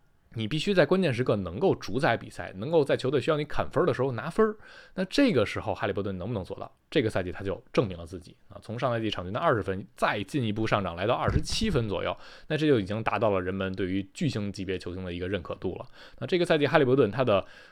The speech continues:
更恐怖的一点就是把自己的持球投三分拉到了极限啊，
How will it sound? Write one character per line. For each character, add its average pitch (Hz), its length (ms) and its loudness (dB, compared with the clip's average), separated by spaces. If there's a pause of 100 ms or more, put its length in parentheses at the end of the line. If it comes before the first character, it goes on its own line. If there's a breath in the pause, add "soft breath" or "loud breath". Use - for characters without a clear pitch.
(120)
更 214 220 6
恐 95 240 6
怖 107 80 0
的 117 80 4
一 113 80 2
点 95 220 -2
就 98 100 -10
是 104 80 -6
把 82 140 -12
自 - 160 -6
己 101 80 0
的 87 100 -6
持 - 380 0
球 139 160 4
投 117 160 2
三 123 200 2
分 120 200 -2
拉 143 260 -2
到 113 140 6
了 90 180 0
极 104 340 -6
限 - 280 2 (220)
啊， - 120 -14